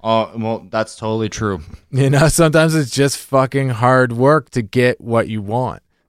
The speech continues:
Speaker 2: Um, so, but dude, I, I'd say the album turned out sounding pretty fucking rad, man. So
Speaker 1: Yeah, I, I, I, I was quite happy with it too. So yeah, I, I'm glad, uh,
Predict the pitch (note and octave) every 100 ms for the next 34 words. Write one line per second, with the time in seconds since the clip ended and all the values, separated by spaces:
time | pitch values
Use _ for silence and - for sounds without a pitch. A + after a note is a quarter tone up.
0 | _ G#2+ G#2+ G#2 G2+ G2+ F#2+ _ - C#3
1 | B2+ A#2 E3+ E3 G#3 A#3+ D#3+ D#3+ F3 D3+
2 | E3+ D#3+ E3+ G3 F#3+ C#3 B2 C#3+ G3 C#3+
3 | C3 D#3+ D3 E3 F#3 - - A#2+ F3+ F3
4 | B2 A#2 G#2 - F3+ F#3+ F3+ E3+ C#3+ C#3+
5 | E3+ D3 A2+ G#2+ A2 - _ _ _ _
6 | C#3 C#3 A2+ A2 A2 D3+ E3+ D3 D3+ D#3
7 | D#3 - _ _ _ _ - D3+ B2+ C3+
8 | C3 C#3+ D#3+ F3 D#3+ C3+ C3+ C#3 B2 A#2+
9 | - A#2+ A#2+ G#2+ G2 G2+ - - A2+ G#2
10 | G2+ G2 - - - - A2 G#2 G2+ -
11 | - - _ A2 G#2+ G2+ A2+ A2+ A#2 A#2
12 | A#2 A2+ G#2+